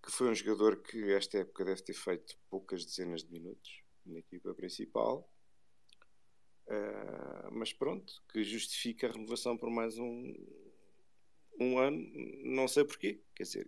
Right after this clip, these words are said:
eu para mim, eh, o jogador já tem trinta e cinco anos, não tem jogado, às vezes está lesionado, não é? Mas, e eu não percebo porque é que o Sporting vai renovar. O Sporting não pode ser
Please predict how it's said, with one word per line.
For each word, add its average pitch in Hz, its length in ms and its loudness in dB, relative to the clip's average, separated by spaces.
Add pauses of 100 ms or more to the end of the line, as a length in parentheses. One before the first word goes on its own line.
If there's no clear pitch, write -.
eu 98 100 -2
para 113 220 0
mim, 120 340 2 (640)
eh, 101 420 -2
o - 80 -6
jogador 104 300 4
já 101 160 2
tem 95 680 -2 (320)
trinta - 220 -18
e - 20 -8
cinco 110 280 2
anos, 165 540 4 (600)
não 113 220 2
tem 110 220 6
jogado, 131 580 6 (800)
às - 80 -8
vezes 90 140 -6
está 95 160 0
lesionado, 117 480 2
não 92 120 0
é? 107 220 0
Mas, - 260 -6 (960)
e 113 240 -2
eu 117 60 6
não 156 100 2
percebo - 300 2
porque - 140 0
é 107 40 4
que - 60 -4
o - 20 -14
Sporting - 380 -2
vai 80 160 -2
renovar. - 320 -10
O - 80 -20
Sporting 120 320 4
não 143 180 2
pode 120 300 6
ser 131 500 4